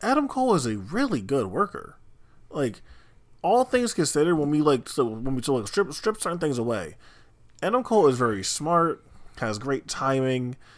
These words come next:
like, knows how to, knows how to throw in little character bits. He's really good. Ano-, like, a, one of the matches that just reminded me how good Adam Cole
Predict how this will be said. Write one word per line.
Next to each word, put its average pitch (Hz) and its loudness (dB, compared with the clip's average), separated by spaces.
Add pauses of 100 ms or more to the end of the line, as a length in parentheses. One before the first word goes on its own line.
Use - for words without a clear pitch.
(220)
like, 117 0 (160)
knows 143 6
how 143 4
to, 127 4
knows 135 4
how 139 0
to 123 -4
throw 127 2
in 123 -2
little 101 -6
character 151 0
bits. 120 -2 (140)
He's 254 -8
really 202 -2
good. 127 -2
Ano-, 139 -2
like, 131 0
a, - -2
one 135 -4
of 202 0
the 190 -2
matches 156 2
that 110 -4 (500)
just 151 0
reminded 143 4
me 143 0
how 131 2
good 127 2
Adam 123 -2
Cole 123 0